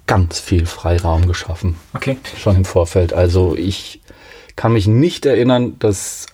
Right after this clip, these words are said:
Speaker 1: also es hat ja auch noch eine Weile gedauert, bis ich dann mit der Schauspielerei angefangen hab. Aber ich kann mich nicht erinnern, dass mir jemals irgendein Stein in den Weg gelegt worden ist. Ja, sehr, sehr tolle Eltern.
Speaker 2: Okay.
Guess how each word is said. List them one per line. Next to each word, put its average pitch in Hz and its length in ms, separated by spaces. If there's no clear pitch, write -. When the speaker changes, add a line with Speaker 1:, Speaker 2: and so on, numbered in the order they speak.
Speaker 1:
also 90 160
es 98 100
hat 123 140
ja 127 80
auch 104 80
noch 110 100
eine 104 180
Weile 92 220
gedauert, 104 340
bis 98 120
ich 92 100
dann 98 140
mit 95 100
der 92 60
Schauspielerei 98 640
angefangen 104 460
hab. 104 160
Aber 101 200
ich 98 100
kann 101 140
mich 90 160
nicht 113 180
erinnern, 95 300
dass 87 160
mir 90 100
jemals 92 560
irgendein 98 360
Stein 90 280
in 87 80
den 82 140
Weg 82 160
gelegt 82 360
worden 82 220
ist. - 180
Ja, 87 180
sehr, 92 240
sehr 85 140
tolle 85 260
Eltern. 85 300
Speaker 2:
Okay. 139 300